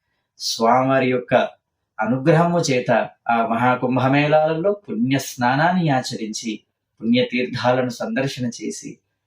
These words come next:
పుణ్య ప్రాప్తిని మీరు కూడా పొందగలరని మనసా వాచ కర్మణ ఆశిస్తూ, అనుగ్రహిస్తూ, మహాకుంభమేళ అనేటువంటిది దాదాపుగా శతాబ్దము తర్వాత వస్తూ ఉన్నటువంటి మహాయోగము కావున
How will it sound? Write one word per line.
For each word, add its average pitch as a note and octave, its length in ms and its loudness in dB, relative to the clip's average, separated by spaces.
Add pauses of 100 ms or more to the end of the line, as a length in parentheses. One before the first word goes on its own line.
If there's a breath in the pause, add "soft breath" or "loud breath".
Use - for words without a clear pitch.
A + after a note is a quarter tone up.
(320)
పుణ్య B2 240 0
ప్రాప్తిని D3+ 680 0
మీరు B2+ 280 2
కూడా A#2+ 280 -2
పొందగలరని A2 800 -4
మనసా A#2 400 0
వాచ A#2 340 2
కర్మణ A#2 260 0
ఆశిస్తూ, C3 760 0
అనుగ్రహిస్తూ, C3 840 0 (640)
మహాకుంభమేళ B2 920 2
అనేటువంటిది D3+ 880 0
దాదాపుగా C3+ 500 2
శతాబ్దము C3 720 0
తర్వాత D#3+ 420 2
వస్తూ C#3+ 360 -2
ఉన్నటువంటి B2 540 -4
మహాయోగము B2+ 800 2
కావున A#2 300 -4